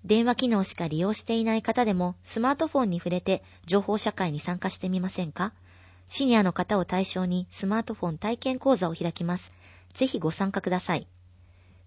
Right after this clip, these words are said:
対象、おおむね六十歳以上でスマートフォン初めての方、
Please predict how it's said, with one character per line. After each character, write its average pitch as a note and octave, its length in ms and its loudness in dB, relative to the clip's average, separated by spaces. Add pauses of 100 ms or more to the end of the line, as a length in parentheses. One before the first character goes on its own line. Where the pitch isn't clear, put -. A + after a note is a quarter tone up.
対 G#3+ 240 2
象、 F#3 400 2 (400)
お A#3+ 100 8
お B3 60 4
む B3 80 2
ね A#3+ 120 4
六 A#3 220 2
十 A3+ 140 0
歳 A3 320 2
以 - 20 4
上 E3 240 -2
で E3 160 0 (100)
ス - 180 -4
マ B3 140 2
ー - 40 0
ト C#4+ 100 2
フ G#3+ 140 0
ォ - 40 0
ン C#3 60 -4
初 - 280 -4
め B3 120 2
て E3+ 100 -2
の G#3 120 -2
方、 - 260 -8